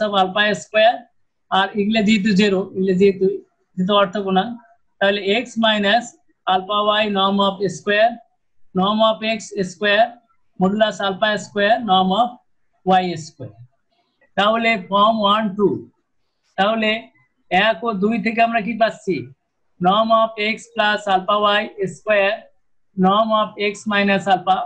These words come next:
square। তাহলে এক ও দুই থেকে আমরা পাচ্ছি যে, আহ, অতএব, আহ,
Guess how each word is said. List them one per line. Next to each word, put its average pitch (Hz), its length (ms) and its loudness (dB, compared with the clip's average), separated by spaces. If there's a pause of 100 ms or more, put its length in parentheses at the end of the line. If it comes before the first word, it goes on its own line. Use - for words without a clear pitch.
(640)
square। - 440 -2 (680)
তাহলে 214 300 0
এক 208 400 0
ও 240 360 -4 (420)
দুই 214 280 2
থেকে 220 520 -2
আমরা 202 320 0
পাচ্ছি 220 720 -4 (400)
যে, 208 460 0 (640)
আহ, 185 260 4
অতএব, 190 400 -2
আহ, 190 960 -4